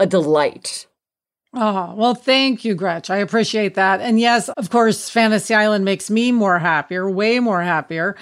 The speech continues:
Speaker 1: Yep.
Speaker 2: And they're actually rerunning it this summer on Fox, and it's also
Speaker 1: Mm.
Speaker 2: available on Hulu, so you can watch the whole first season. And we're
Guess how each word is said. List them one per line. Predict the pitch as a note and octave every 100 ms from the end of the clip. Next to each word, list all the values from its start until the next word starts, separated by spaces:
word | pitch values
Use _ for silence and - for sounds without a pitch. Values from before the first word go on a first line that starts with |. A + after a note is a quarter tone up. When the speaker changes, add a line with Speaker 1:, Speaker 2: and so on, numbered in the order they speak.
| -
Speaker 1:
Yep. | E3 -
Speaker 2:
And | B3 B3 A#3 G3
they're | A3
actually | A3+ A3+ - D#4 D4
rerunning | A#3+ F#3 G3+ C4 G#3+ A#3+ D#4+ E4
it | A3 E3+
this | G3 F#3
summer | - G3+ F#3+ F#3+
on | F#3 F#3
Fox, | - B3 C4+ C4 C4 - -
and | F#4+ A3+ G#3+ G#3
it's | F#3 G3
also | F#3+ G#3+ - G#3+
Speaker 1:
Mm. |
Speaker 2:
available | F3 F#3+ G3 F3+
on | F3 E3+
Hulu, | - C#4 C#4+ C#4 C4
so | A3 G#3+
you | F#3+
can | F3+
watch | F#3+ G3+ G3 -
the |
whole | C#3+ G3+ G#3
first | - F#3+ -
season. | - C4+ B3 C4 C4 B3
And | B3 G3+ F#3+ F3+ E3+
we're | E3+